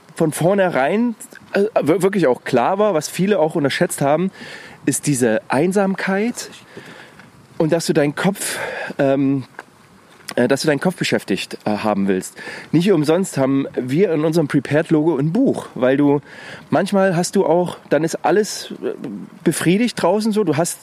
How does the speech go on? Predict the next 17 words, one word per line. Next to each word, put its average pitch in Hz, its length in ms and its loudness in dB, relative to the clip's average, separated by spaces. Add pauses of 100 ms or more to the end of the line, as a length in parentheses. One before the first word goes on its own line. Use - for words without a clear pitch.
(140)
dein, 131 240 2 (100)
dein 110 180 2
Shelter, 214 480 0 (460)
du 131 100 2
hast 139 100 -2
vielleicht 135 280 0
was 131 160 -2
zu - 120 0
essen, 202 400 0
so, 170 140 2
und 117 260 -2
dann 208 300 2 (420)
bist 180 160 2
du 202 60 6
halt 185 180 2
draußen, 113 560 0
so. 104 340 2